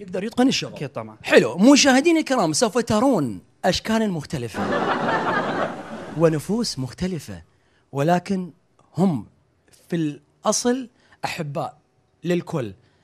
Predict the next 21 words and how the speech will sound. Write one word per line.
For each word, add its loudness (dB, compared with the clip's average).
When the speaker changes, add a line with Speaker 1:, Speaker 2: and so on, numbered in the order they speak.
Speaker 1:
أحباء -2
للمشاهدين. -4
هذا 6
أديت 0
وهذا -2
أوليفر. -6
أخاف 4
تقولون 4
يخبلون 0
اثنيناتهم. -2
ما 0
شاء -2
الله، 4
الكادر 0
الموجود -4
عندنا -4
في -8
فضائيات -2
آشورهم -4
كلهم -2
حلوين، -8